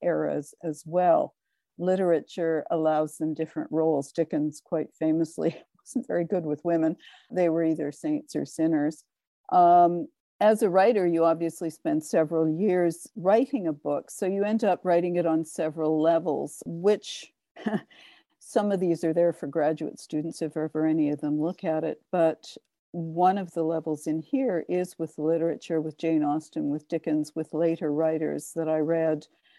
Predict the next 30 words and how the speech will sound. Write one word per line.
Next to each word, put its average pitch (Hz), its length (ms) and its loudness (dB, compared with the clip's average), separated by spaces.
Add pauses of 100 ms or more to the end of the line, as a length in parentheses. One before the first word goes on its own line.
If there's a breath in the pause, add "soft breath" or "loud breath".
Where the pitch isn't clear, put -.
(120)
and 160 260 4
played 180 400 -2
with 156 340 -2 (520)
while 165 420 2
writing 180 540 0
the 151 80 -4
book, 156 380 -2 (180)
is 170 320 0
to - 160 -4
examine 165 640 2 (640)
the 190 200 0
interplay 190 640 0
between 160 760 0 (280)
societal 175 880 2
roles 160 380 0
for 156 140 -2
women 151 420 0
and 165 180 2
the 160 100 -2
way 160 220 0
literature 160 760 -2
looked 160 320 -4
at 151 180 -2 (140)
them, 139 240 -2
because 175 380 -4
literature 185 760 -4
could 220 260 -4
sometimes 180 720 -6
be 165 100 -2
subversive, 160 760 -8